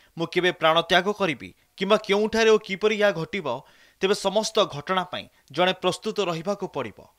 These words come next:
ମୁଁ ମରିବାର ଅଧିକାରରେ ବିଶ୍ୱାସ କରେ ଏବଂ ଇଚ୍ଛା କରେ ଯେତେବେଳେ ମୁଁ ସେହିଭଳି ଶାରୀରିକ ଅବସ୍ଥାକୁ ଆସିବି, ଯାହା ଅଧିକ ଯନ୍ତ୍ରଣାଦାୟକ ଅଟେ, ମୁଁ ମୋର ଯତ୍ନ ନେବାକୁ ଅସମର୍ଥ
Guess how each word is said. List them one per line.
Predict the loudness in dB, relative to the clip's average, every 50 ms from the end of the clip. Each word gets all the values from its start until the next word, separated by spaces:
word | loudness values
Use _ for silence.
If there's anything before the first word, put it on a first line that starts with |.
| _ _ _ -4
ମୁଁ | -4 0
ମରିବାର | 4 6 6 6 6 6 6 6 6 4 0
ଅଧିକାରରେ | -2 -4 -4 0 4 4 4 6 4 2
ବିଶ୍ୱାସ | -2 -2 -8 -4 -2 -2 -2 -2 -2
କରେ | -2 -2 -2 -2 -4 -10 _ _
ଏବଂ | 0 2 2 0 0 -4
ଇଚ୍ଛା | -8 -6 -2 2 2 2
କରେ | 2 0 -4 -4 -6 -10 -14 _ _ _ _
ଯେତେବେଳେ | -2 0 0 4 6 4 4 4
ମୁଁ | 0 -2
ସେହିଭଳି | -6 -6 -6 -4 -2 2 2 2 0
ଶାରୀରିକ | 0 0 0 2 2 2 0 -2 -2 -2
ଅବସ୍ଥାକୁ | -2 -2 -2 -4 -4 -4 -4 -2 0 0
ଆସିବି, | 0 0 -2 -6 -8 -10 -12 -14 -18 _ _ _ _ -4
ଯାହା | 2 2 2 2 2 0
ଅଧିକ | -2 -2 -2 -4 -4 -2 -2 -2 0
ଯନ୍ତ୍ରଣାଦାୟକ | -2 -6 -6 -4 -4 -2 0 0 2 2 2 2 2 2
ଅଟେ, | -2 -2 -2 -8 -12 -14 _ _ _ _ _ _
ମୁଁ | -6 -4 0
ମୋର | 2 4 4 2
ଯତ୍ନ | 2 0 -2 -4 -4 -6 -6
ନେବାକୁ | -6 -2 -2 -4 -4 -4 -8 -8 -6 -6
ଅସମର୍ଥ | -8 -6 -8 -8 -6 -8 -8 -8 _